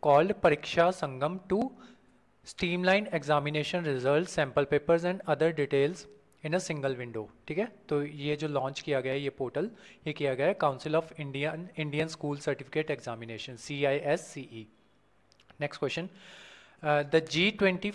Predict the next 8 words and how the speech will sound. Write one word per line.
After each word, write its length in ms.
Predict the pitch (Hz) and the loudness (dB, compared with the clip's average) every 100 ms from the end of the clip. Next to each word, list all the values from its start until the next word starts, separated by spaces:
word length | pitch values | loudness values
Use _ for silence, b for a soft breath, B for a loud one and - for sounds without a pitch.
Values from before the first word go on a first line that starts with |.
| 180 | 4
foreign 320 | 151 156 170 | 6 4 0
ministers 480 | 143 120 - 165 175 | -6 -8 0 0 0
meeting, 420 | 156 131 143 202 233 - - - | -4 -2 -2 -4 -8 -16 -20 -6
G 180 | 147 | -4
twenty 420 | 143 147 143 151 143 | 0 -2 -2 -4 0
एफ़ 240 | 139 - | -2 0
डबल 240 | 139 131 | 0 4
एम, 160 | 147 | 2